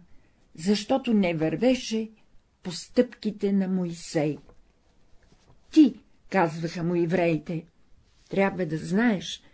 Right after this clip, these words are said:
че Бог говори на Моисей и трябва да постъпваш като Моисей. Нищо повече."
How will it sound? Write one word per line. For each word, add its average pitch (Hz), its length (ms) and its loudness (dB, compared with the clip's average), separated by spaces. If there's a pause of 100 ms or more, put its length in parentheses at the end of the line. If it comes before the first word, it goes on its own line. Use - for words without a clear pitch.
(520)
че 180 200 4
Бог 220 320 2 (120)
говори 202 460 4
на 180 120 2
Моисей 190 680 0 (600)
и 247 140 4
трябва 277 360 4
да 208 160 4
постъпваш 175 760 -4
като 185 260 -2
Моисей. 190 760 0 (680)
Нищо 247 640 2
повече." 170 720 -4